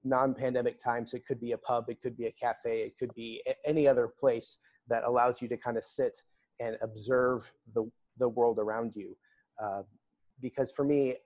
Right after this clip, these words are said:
when I go to a writing session, I never know what I'm gonna write about. It all comes about what happens in the moments while I'm there,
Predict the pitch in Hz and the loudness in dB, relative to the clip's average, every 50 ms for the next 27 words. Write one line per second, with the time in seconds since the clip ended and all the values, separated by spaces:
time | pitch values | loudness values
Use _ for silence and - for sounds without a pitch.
0 | _ _ 131 131 135 131 131 123 131 127 131 127 - 127 117 117 113 113 117 117 | _ _ 0 2 2 2 4 4 4 2 2 2 0 -2 0 2 2 2 0 -2
1 | 107 - 113 107 - 110 107 107 110 117 120 113 120 117 113 110 107 107 107 110 | -6 -6 -8 -8 -6 -8 -8 -6 -2 -2 -2 0 0 0 0 0 0 -2 -2 -4
2 | 104 104 110 104 104 104 107 107 104 - 104 104 101 - - _ 120 113 - 120 | -6 -6 -6 -4 -4 -4 -4 -4 -6 -6 -6 -6 -6 -10 -10 _ -10 -2 2 2
3 | 123 120 - - 135 123 117 107 123 113 113 110 110 - - 120 120 131 127 120 | 2 2 2 -2 -4 -4 -4 -4 -4 -2 0 -2 -2 -4 -6 -4 0 2 2 2
4 | - - - 123 123 - 120 113 110 104 - - _ _ - 139 135 135 123 123 | 0 0 0 0 0 0 -4 -8 -8 -12 -18 -20 _ _ -4 0 2 2 2 4
5 | 120 117 117 110 - - - 110 107 104 104 104 101 98 101 95 - 107 101 92 | 2 2 0 -2 -6 -8 -8 -4 -2 -2 -2 -2 -4 -8 -8 -6 -6 -6 -6 -8
6 | 85 | -12